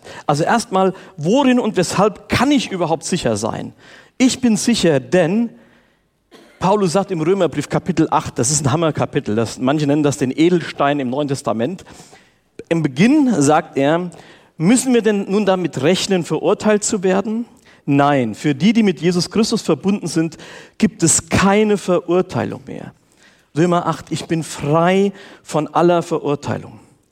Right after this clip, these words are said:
Hey Freunde, es ist nicht alles gut in meinem Leben. Es ist nicht alles gut in deinem Leben. Und wir tun auch nicht nur Gutes. Und der Mensch ist aber ein verantwortliches Wesen. Das dürfen wir nie vergessen.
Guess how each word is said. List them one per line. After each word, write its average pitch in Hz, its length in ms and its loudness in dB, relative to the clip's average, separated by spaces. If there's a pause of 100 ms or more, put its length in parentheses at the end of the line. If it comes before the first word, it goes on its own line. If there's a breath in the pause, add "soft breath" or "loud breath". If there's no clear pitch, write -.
(360)
Hey 208 200 4
Freunde, 190 500 -2
es 175 160 0
ist - 300 -2
nicht 247 320 0
alles 233 260 0
gut 254 160 -4
in 190 100 -2
meinem 117 280 -2
Leben. 110 320 -10 (380 loud breath)
Es 175 120 2
ist 233 240 0
nicht 254 320 0
alles 240 320 0
gut 247 240 -2
in 214 180 2
deinem 214 360 2
Leben. 110 400 -8 (500 soft breath)
Und 196 160 0
wir 220 220 0
tun 285 240 2
auch 180 160 0
nicht 156 240 -4
nur 135 140 -2
Gutes. - 560 -10 (920)
Und 175 120 -2
der 190 100 4
Mensch 233 380 0
ist - 340 -2
aber 196 280 0
ein 185 120 0
verantwortliches 190 1200 -2
Wesen. 156 520 -2 (440 soft breath)
Das 143 140 -6
dürfen 196 180 -2
wir 190 100 2
nie 220 140 -2
vergessen. 196 600 -4